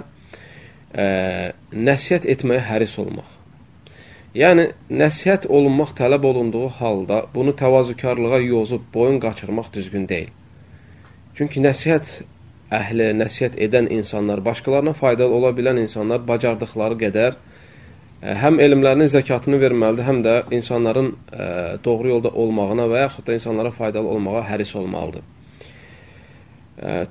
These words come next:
tövsiyəm özümə, qardaşlar, və sizə. İlk tövsiyəm odur ki, ə, təqva, təqvalı olmaq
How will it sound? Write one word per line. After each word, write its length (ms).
tövsiyəm 480
özümə, 460
qardaşlar, 560
və 140
sizə. 400
İlk 240
tövsiyəm 400
odur 220
ki, 180
ə, 180
təqva, 400
təqvalı 480
olmaq 320